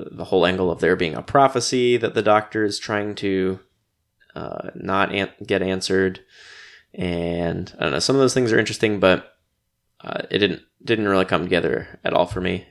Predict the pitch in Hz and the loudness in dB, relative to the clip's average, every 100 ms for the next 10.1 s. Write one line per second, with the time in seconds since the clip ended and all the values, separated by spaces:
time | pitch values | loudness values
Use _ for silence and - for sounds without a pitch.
0 | - 90 90 90 87 92 - - - - | -12 -8 -4 -4 -6 -8 -14 -20 -20 -20
1 | - _ - 82 82 78 - _ _ _ | -20 _ -4 0 0 -2 -18 _ _ _
2 | _ - - - 87 - 110 110 101 - | _ -20 -18 -4 -2 0 2 2 2 0
3 | 104 98 95 - 90 90 - - 80 67 | 2 4 4 4 0 -2 -4 0 0 0
4 | - - - 95 92 92 - - - 90 | -6 -12 2 4 4 0 -4 -2 -2 0
5 | 92 - 92 92 87 101 - _ _ - | 0 -2 -4 -4 -4 -6 -10 _ _ -20
6 | - 302 - - _ - 104 90 - - | -20 -10 -8 -8 _ -10 -6 -4 0 0
7 | - - - 92 95 95 - - - - | 0 -2 0 0 2 0 -4 -20 -20 -20
8 | - - - - 87 87 87 - 98 95 | -20 -6 -4 -2 0 2 2 2 0 0
9 | - 381 123 117 117 113 110 107 104 104 | -8 -6 0 2 4 2 4 6 6 4
10 | - | 0